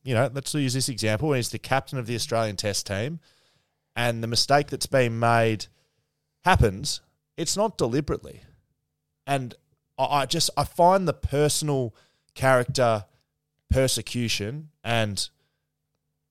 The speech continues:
the search for blood from both, uh, media commentators, from people, um, from social media contributors is disgusting. I actually,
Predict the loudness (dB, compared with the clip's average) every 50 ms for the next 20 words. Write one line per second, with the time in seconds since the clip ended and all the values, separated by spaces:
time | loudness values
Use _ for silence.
0 | _ _ _ _ -6 -4 -2 0 2 2 2 2 2 0 -4 -4 -4 -4 -4 -2
1 | -2 0 2 2 2 0 -2 -6 -12 -16 -14 -6 -2 -2 0 0 0 2 2 4
2 | 4 2 0 -6 -16 -18 -20 -20 _ _ _ _ _ _ _ _ _ -8 -6 -6
3 | -6 -6 -4 -2 -2 0 0 0 -2 -4 -2 0 0 0 0 -2 -2 -2 -2 -2
4 | -2 -2 -4 -2 -4 -4 -6 _ -12 -10 -8 -8 -6 -4 -2 -2 -2 0 0 0
5 | 0 0 -2 -4 -8 _ _ _ _ _ _ _ -8 -6 -4 -2 -2 -4 -6 -8
6 | -10 -8 -8 -6 -4 -4 0 2 2 2 2 0 -2 -2 0 2 2 2 2 0
7 | 0 0 2 2 2 0 -2 -4 _ _ -16 -14 -10 -8 -8 -6 -4 -4 -2 -2
8 | -2 -2 -2 -4 -4 -6 -6 -8 _ _ _ _ _ _ _ _ _ _ -8 -6
9 | -6 -4 -2 -2 -2 0 2 2 2 2 0 -4 -6 -14 -16 _ _ -2 -2 0
10 | 0 0 -2 -2 -2 -2 0 2 2 2 0 -2 -4